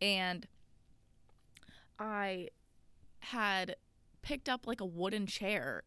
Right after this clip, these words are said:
and I was, like, trying to hit her <laughs> with it, but I would stop right before I got to her face and I was like, "No, I can't hit you." I don't know why I was being so nice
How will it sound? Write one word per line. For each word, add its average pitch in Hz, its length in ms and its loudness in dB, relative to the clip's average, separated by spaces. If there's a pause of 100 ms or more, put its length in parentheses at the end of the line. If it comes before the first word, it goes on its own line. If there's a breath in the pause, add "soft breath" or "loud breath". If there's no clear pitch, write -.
and 196 140 0
I 190 80 4
was, 196 200 -2
like, 190 160 -2
trying 254 500 -4
to 202 100 -2
hit - 320 -4
her - 380 -4 (880 loud breath)
<laughs> - 80 -6
with 185 380 0
it, 185 260 0 (600 loud breath)
but 262 160 0
I 226 120 4
would 220 200 2
stop - 480 -2
right 208 100 2
before 202 260 -4
I 196 40 2
got 190 200 0
to 190 60 -6
her 185 140 -4
face 220 680 -2 (240)
and 233 100 2
I - 20 4
was 214 140 0
like, 208 200 0
"No, 170 340 -4
I 190 60 0
can't 208 300 -6
hit - 240 -4
you." 180 280 -2 (280 loud breath)
I 254 40 6
don't 294 140 -2
know 415 140 2
why 208 320 0
I 254 60 -2
was 226 160 -2
being 214 240 -2
so 214 320 0
nice 190 520 -2